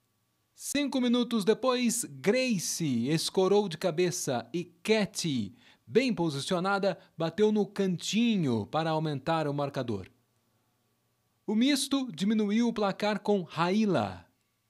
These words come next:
O Ju matou o jogo com Ana Carolina na segunda etapa, que recebeu em profundidade, driblou a goleira e tocou para o gol vazio. Com a vitória,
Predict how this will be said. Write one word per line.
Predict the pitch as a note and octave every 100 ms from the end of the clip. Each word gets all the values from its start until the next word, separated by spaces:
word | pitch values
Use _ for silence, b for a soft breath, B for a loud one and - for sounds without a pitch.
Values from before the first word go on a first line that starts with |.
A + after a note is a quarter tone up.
| _ _ _ _ _ _ _ _ _ _ -
O | F3+
Ju | A2+ F#3 D4+
matou | C4 G3 A3+ A#3
o | E3
jogo | D#3+ B3 B3 A#3+
com | A#3 F#3+ -
Ana | A#3+ D4 C4 G#3+ F3+
Carolina | F#3+ F3+ E3 D#3 A3+ A#3 F#3 C#3+
na | C3 F3+
segunda | - D3+ D#3+ E3
etapa, | C#3 F#3 F#3 C3+ A2 B B
que | F#3
recebeu | F#3 G3+ D#3+ G3+ G3
em | G3
profundidade, | E3 - A#3 A#3 - G#3 G3 F3+ E3+ F3 E3 E3+ B B
driblou | C3 G3 E3+ G#3 B3
a | A3+
goleira | G#3+ F3+ F3+ F3+ F3 B B
e | G#3
tocou | A3+ G3+ A#3
para | A#3 A3 F#3+
o |
gol | C#3+ G3 G3 F3
vazio. | D3+ C#3+ A2+ G2 - _ _ _ _ _ _ _ _ _ _ _
Com | A#3+ D4
a | C4
vitória, | G3+ F#3+ F#3+ F#3